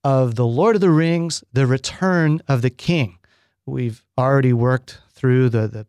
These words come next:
previous two books, uh, The Fellowship of the Ring and The Two Towers. Now we are at The Return of the King. Now, let me just tell you, it's pretty exciting to be listening to this because, uh, while we're doing it, it's, it's about the final battle between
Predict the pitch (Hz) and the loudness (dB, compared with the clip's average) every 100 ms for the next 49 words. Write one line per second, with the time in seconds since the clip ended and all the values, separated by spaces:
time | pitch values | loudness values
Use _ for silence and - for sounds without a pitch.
0 | - 139 127 127 - - 131 110 127 - | -4 -2 0 -2 -4 -2 -2 0 -2 -4
1 | - - _ _ _ 113 104 101 143 151 | -12 -16 _ _ _ -6 -6 -2 0 0
2 | 147 135 127 139 135 117 - 127 131 131 | -2 -4 -2 0 -2 -4 -4 -4 -2 -2
3 | 131 - _ _ - 147 175 180 170 147 | -2 -8 _ _ -4 -2 2 2 4 2
4 | 135 135 123 117 - 175 170 170 170 - | 2 0 -2 -2 -4 -2 0 0 -2 -4
5 | _ - 139 127 - 135 113 95 _ _ | _ -4 -2 0 -2 -2 -4 -8 _ _
6 | _ _ _ - 147 - _ _ 190 277 | _ _ _ -2 -2 -4 _ _ -2 0
7 | 254 - 233 135 107 - _ - - 285 | 0 0 0 0 -2 -8 _ -8 -2 0
8 | 226 - 208 214 151 139 151 160 175 147 | 0 0 0 2 0 2 2 2 0 -4
9 | 123 113 127 - 151 - 160 151 - - | -4 -4 -4 -4 -4 2 2 0 -4 -18
10 | _ _ 131 127 120 117 _ _ _ 151 | _ _ -2 0 -2 -4 _ _ _ 0
11 | 196 202 170 147 233 262 139 139 156 - | 2 2 2 2 2 2 2 0 -2 -4
12 | - - 180 165 190 - 190 - 165 208 | -8 -4 -2 0 0 0 -4 -2 -2 0
13 | 226 170 165 226 175 123 127 - 170 175 | 0 0 0 0 0 0 -2 -2 0 0
14 | 180 | 0